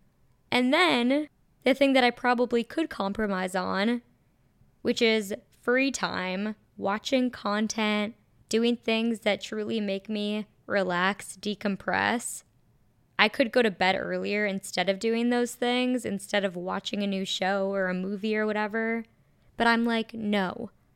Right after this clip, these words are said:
I really want to watch this new thing. I've been waiting all day. I got everything done that I wanted to get done.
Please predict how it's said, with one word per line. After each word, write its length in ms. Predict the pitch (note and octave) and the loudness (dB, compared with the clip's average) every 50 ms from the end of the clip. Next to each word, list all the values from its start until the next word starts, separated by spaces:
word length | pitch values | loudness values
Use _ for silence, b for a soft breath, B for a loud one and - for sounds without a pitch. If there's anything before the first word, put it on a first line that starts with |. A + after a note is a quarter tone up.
| _ _ _ _ _ _ | _ _ _ _ _ _
I 120 | - G#3 G#3 | 2 2 2
really 380 | G3+ F3+ F#3+ A3 B3 C4+ C#4 | 2 2 2 2 4 4 4
want 220 | C4+ A#3 A#3+ A#3+ A#3+ | 2 4 4 4 4
to 60 | A#3+ | 4
watch 400 | A3+ G#3 G#3+ G#3+ A3 - - - | 4 4 2 2 2 -2 -6 -6
this 240 | - A3 G#3 - - | -6 -6 -4 -4 -2
new 160 | A3+ A3 A3 | 0 0 0
thing. 460 | G#3+ - G#3 G#3 G#3 G3+ G3+ G3+ G3+ | 0 0 0 0 0 0 -2 -2 -2
I've 180 | - - G3 F#3 | -2 -2 -2 -2
been 220 | - F#3 F#3 F#3 | -2 -4 -2 2
waiting 340 | G3 A#3 B3+ C4 B3 B3 A#3+ | 4 4 6 6 4 4 2
all 160 | A#3 A#3 A#3 | 2 2 2
day. 420 | A3 G3+ G#3 G3+ G3+ G3 G3+ G3 - | 2 2 0 2 2 2 2 2 2
I 140 | - - F#3 | 0 -2 -2
got 320 | F#3 - - G#3 A#3 - - | -2 2 4 6 6 6 4
everything 460 | - G#3+ A#3 A#3+ A#3+ - A3 A3 A3 | 0 -2 0 0 0 0 -2 -2 0
done 280 | G3 G3+ G3+ G3+ G#3 | 2 2 2 2 0
that 140 | F#3+ F#3+ F#3 | -2 -2 -2
I 80 | F#3 F3+ | -2 -2
wanted 340 | F3 F3 F#3 G3 A3 A3 G#3+ | -4 -4 -4 -2 -2 -2 -2
to 60 | A3+ | -2
get 200 | G#3+ A#3 A3 G#3 | -2 -4 -4 -2
done. 460 | - G3+ G3 G3 F#3+ G3 G3+ G3 F#3 | 0 0 0 0 0 0 -2 -2 -4